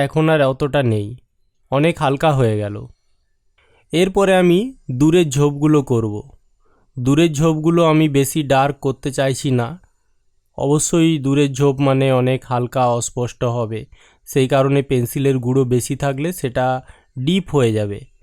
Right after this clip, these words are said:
শেডটা অনেক বেশি ডার্ক হয়ে যাবে। তাই আমাকে প্রথমে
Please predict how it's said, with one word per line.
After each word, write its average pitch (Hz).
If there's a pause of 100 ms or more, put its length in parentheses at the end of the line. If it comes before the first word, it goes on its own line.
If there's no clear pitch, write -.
(320)
শেডটা 139
অনেক 139
বেশি 147
ডার্ক 127
হয়ে 117
যাবে। 107
তাই 131
আমাকে 139
প্রথমে 139